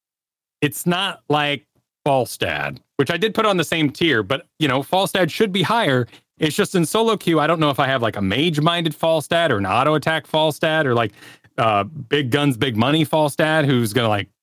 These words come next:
try to gust everybody weird. He's so unpredictable, but Illidan is gonna Illidan. And when I see him on my team, I'm like, "Ah." It's like seeing a Lili. It might be an aggressive Lili, it might be a weird Lili, it might be a troll Lili, but it's still Lili. It's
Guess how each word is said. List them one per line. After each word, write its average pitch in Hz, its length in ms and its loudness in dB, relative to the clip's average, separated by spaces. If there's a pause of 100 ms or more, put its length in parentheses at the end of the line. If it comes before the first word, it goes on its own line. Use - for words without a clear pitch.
(160)
try 143 180 0
to 120 80 0
gust 120 360 0
everybody 147 400 2
weird. 147 500 2 (580)
He's 156 220 0
so 190 220 2
unpredictable, 165 640 0
but 113 160 -2
Illidan 214 420 2
is 143 120 0
gonna 147 160 2
Illidan. 107 500 -2 (800)
And 135 60 2
when 143 80 0
I 139 80 -2
see 170 140 -2
him 165 60 4
on 165 100 4
my 156 100 2
team, 160 200 0
I'm 156 80 4
like, 147 300 -2
"Ah." 233 560 -2
It's - 240 -20
like 226 120 2
seeing 254 240 0
a 202 40 2
Lili. 123 460 0
It 127 60 0
might 185 180 0
be 180 80 0
an 156 60 2
aggressive 151 420 0
Lili, 147 300 2
it 139 40 0
might 135 140 0
be 127 80 -2
a 123 60 2
weird 127 260 2
Lili, 123 340 2
it 120 60 2
might 113 180 0
be 110 60 -6
a 101 40 -6
troll 123 280 2
Lili, 110 320 2
but 101 160 0
it's 107 100 -6
still - 180 -6
Lili. - 460 -2
It's - 120 -20